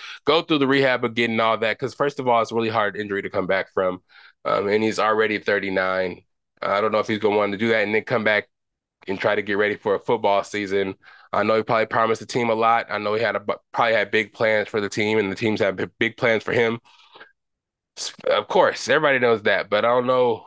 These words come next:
if Aaron Rodgers is gonna wanna come back and try to risk further injury coming off an Achilles.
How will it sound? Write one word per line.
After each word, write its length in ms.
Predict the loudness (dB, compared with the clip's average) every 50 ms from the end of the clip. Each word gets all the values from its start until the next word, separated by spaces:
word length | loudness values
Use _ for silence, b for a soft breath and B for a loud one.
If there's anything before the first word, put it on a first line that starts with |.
| -18 -12
if 300 | -6 -4 -4 -4 -2 -2
Aaron 240 | -2 0 0 0 0
Rodgers 240 | 0 0 -2 -4
is 80 | -4 -2
gonna 160 | -2 0 0
wanna 180 | 0 0 -2 -2
come 220 | -2 -4 -4 -2
back 260 | 0 0 0 0 -2 -6 B B B B B _ _ _ -8
and 160 | -8 -6 -6
try 240 | -2 0 0 0 2
to 100 | 0 0
risk 380 | 2 0 0 0 -2 -6 -12 -14 -18 -20 _ _ _ -20 -20 -20 _ _ _ _ _ _ _ 0
further 240 | 0 2 2 0
injury 560 | 0 0 0 -2 -2 -2 -2 -2 -2 -4 -6 B B B B B B _
coming 240 | 0 0 2 2 2
off 180 | 0 0 -2 -2
an 80 | -4
Achilles. 880 | -4 -2 0 0 2 2 2 2 0 -2 -4 -6 -8 -12 -12 -14 -14 -12